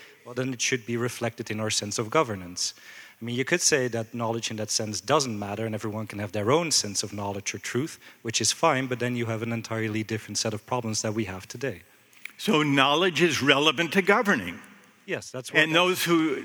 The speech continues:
Speaker 2: who are better educated, more knowledgeable on a given topic, should have more influence in deciding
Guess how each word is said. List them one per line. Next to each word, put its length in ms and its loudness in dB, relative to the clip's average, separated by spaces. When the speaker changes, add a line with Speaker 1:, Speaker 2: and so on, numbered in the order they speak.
Speaker 2:
who 200 4
are 120 6
better 340 4
educated, 680 4
more 200 4
knowledgeable 720 2
on 120 4
a 40 0
given 380 2
topic, 480 2
should 200 4
have 180 4
more 240 2
influence 680 0
in 100 2
deciding 600 4